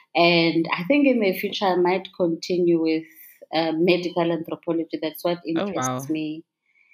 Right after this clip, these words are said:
Speaker 1: now. Um, but I'm like that. I, I have too many things <laughs> that I want to do.
Speaker 2: Yes.
Speaker 1: <laughs> Yeah.
Speaker 2: Okay, and, and right now you, you're in a space where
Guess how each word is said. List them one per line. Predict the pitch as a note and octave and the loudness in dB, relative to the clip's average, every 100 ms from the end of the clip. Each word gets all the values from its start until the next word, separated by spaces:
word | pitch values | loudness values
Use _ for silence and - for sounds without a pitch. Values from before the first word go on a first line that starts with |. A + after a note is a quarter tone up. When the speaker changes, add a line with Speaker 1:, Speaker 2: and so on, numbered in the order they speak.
| _ _ - | _ _ -8
Speaker 1:
now. | D#3+ D3+ D3+ C#3 E3 - _ _ _ _ - | -4 -4 -4 -6 -10 -14 _ _ _ _ -12
Um, | D#3 D3+ - | -10 -4 0
but | A3 | 4
I'm | G#3+ A3 | 4 4
like | G#3 G3+ - | 2 2 0
that. | F3+ F#3+ F3 - | 0 0 -4 -6
I, | - G#3 - | -2 -2 0
I | G#3+ F#3 | 0 0
have | F#3 | -2
too | - A3+ | -6 -4
many | G3 G#3 | -4 -4
things | A#3 B3 B3+ | 0 2 4
<laughs> | |
that | A3+ | 2
I | A3 | 2
want | G#3+ G#3+ G#3 | 0 0 -2
to | - | -6
do. | - - F3 B3+ | -10 -8 -4 0
Speaker 2:
Yes. | G3 A3 G#3+ F#3+ F#3 - - | 4 4 4 2 -2 -10 -4
Speaker 1:
<laughs> | G#3+ - F4 - - _ _ _ - C5+ D5 D5 - - - - - | -2 -2 -4 -10 -18 _ _ _ -8 -2 -2 -2 -2 -6 -8 -14 -6
Yeah. | G#3 F3 E3+ F3+ - _ _ _ - | -2 0 -2 -6 -16 _ _ _ -2
Speaker 2:
Okay, | D#4+ F4 C4 A#3 - | 0 0 0 0 0
and, | C#4 C#4 C4 - - _ | -2 0 -2 -4 -12 _
and | - C4+ B3 - | -4 -4 -6 -4
right | G3 C#4+ F4 | 0 0 2
now | D#4+ | 0
you, | C#4+ A#3+ - | 0 0 -4
you're | F#3 G3+ | -6 -4
in | A3+ | 0
a | B3 | 0
space | A#3 - - G#3+ A3+ - - - - | -2 -8 -4 -2 -2 -6 -12 -12 -8
where | E3 F#3 F#3 F#3 F3+ F#3 | -4 0 0 2 0 -2